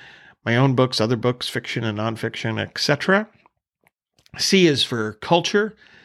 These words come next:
pop culture and otherwise. L is for life, that big catch-all. U, understanding, lessons in history, education, business, et cetera. Uh, B is for business and <laughs> entrepreneurship.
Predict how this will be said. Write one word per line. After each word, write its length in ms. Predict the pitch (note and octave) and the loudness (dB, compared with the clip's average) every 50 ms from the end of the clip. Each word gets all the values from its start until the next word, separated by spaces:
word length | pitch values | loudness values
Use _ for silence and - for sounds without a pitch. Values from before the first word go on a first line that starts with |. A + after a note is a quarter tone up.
| - - - _ _ _ _ _ | -20 -20 -20 _ _ _ _ _
pop 180 | - B2 A#2 - | 0 0 0 0
culture 300 | - A#2+ G#2+ - - F#2+ | -4 -6 -6 -6 -8 -8
and 80 | F#2+ | -6
otherwise. 580 | A2+ B2+ C#3 C3+ C3+ C#3 C3+ C3+ C3+ B2+ C3 - - | -2 -2 0 2 2 4 4 2 0 -2 -4 -2 2
L 200 | D#3 E3+ F3+ F3+ | 4 6 6 6
is 120 | E3+ C3+ - | 4 2 0
for 120 | - D3 | -2 0
life, 360 | D3+ F#3 G#3 G3 - - - | 2 2 2 2 0 -4 -2
that 280 | - C3 C#3+ C#3 B2+ - | 0 0 0 0 -2 -4
big 220 | C#3+ C#3+ C#3 B2+ | -4 -4 -4 -8
catch-all. 640 | - - D3+ C3 - - B2+ G#2+ F#2+ F#2 F2 - _ - - - - - - - - _ _ | -4 -4 -2 -2 -2 -2 -2 -2 -2 -4 -8 -14 _ -20 -20 -20 -20 -20 -20 -20 -20 _ _
U, 320 | C3+ C#3+ F3 F#3+ F#3+ F3+ | 0 4 4 6 6 6
understanding, 920 | E3+ D#3 D3 C3+ C3 B2+ - - E3+ E3 F3 F#3 F#3+ G#3+ A#3 C#4 C4+ G#3+ G3 - _ _ _ _ | 6 6 4 2 0 0 0 2 2 4 4 4 4 2 2 0 -4 -8 -12 -16 _ _ _ _
lessons 640 | - B2+ C3+ C3 - D3 C#3+ C#3 C#3 C3+ B2+ A#2+ | 0 2 2 2 2 0 0 2 0 0 0 -2
in 180 | A2+ G2+ G2 G2 | -2 -4 -4 -2
history, 580 | - C3 C#3 - - - C3 C3 B2+ B2 A#2 G#2 | 0 0 0 0 -2 0 0 0 0 0 0 -2
education, 800 | - - - - C#3+ C#3 C#3+ C3 - B2 A#2 B2 A#2+ A2+ A2 | -2 -4 -6 0 2 2 2 2 0 -2 -4 -6 -6 -8 -10
business, 560 | G#2 - B2 B2 B2 B2 A#2+ A#2+ A#2 A2 - | -4 -2 -2 -2 0 -2 -2 -4 -2 -4 -6
et 80 | - - | -4 -2
cetera. 400 | - C#3+ C#3+ C#3+ - D#3 C#3 C3 - - - - - - - - - - - - _ _ _ _ | -2 -2 0 0 0 0 0 0 -4 -12 -20 -20 -20 -20 -20 -20 -20 -20 -20 -20 _ _ _ _
Uh, 480 | A#2+ A#2 A2 A2 G#2+ G#2+ G#2+ G#2+ G#2+ G#2+ | 0 0 2 2 2 0 0 -2 -2 -4
B 280 | A#2+ - G3+ A#3 A#3+ | 0 2 2 4 6
is 120 | G#3 D3 - | 4 4 2
for 140 | D3+ C3+ | 0 -2
business 400 | A2 C#3 C3+ B2+ C#3 C#3 B2+ - | 0 0 0 2 0 0 0 2
and 80 | C#3+ C#3+ | 2 2
<laughs> 40 | D3 | 2
entrepreneurship. 680 | D3+ D3 E3 D3 D3 D#3+ E3 E3+ E3 - - E3+ D#3 | 4 4 2 2 4 4 4 4 4 4 2 0 0